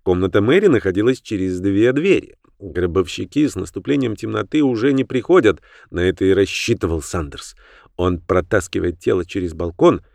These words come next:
в пять уже было темно, надевает на него одно из платьев жены и её красное пальто, и тут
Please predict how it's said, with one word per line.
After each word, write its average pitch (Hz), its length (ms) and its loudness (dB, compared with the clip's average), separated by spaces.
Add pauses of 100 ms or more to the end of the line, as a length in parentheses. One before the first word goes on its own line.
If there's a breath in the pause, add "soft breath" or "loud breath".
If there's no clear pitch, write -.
(120)
в - 100 -20
пять 87 340 2
уже 82 320 -6
было 80 240 -6
темно, 110 400 -2 (220 soft breath)
надевает 120 500 4
на 113 60 -2
него 120 320 -2
одно 113 300 -2
из 101 120 -6
платьев 120 420 -4
жены 135 480 0
и 139 80 0
её 131 300 4
красное 107 480 0
пальто, 117 400 -4 (100)
и 117 140 -10 (140)
тут - 300 -4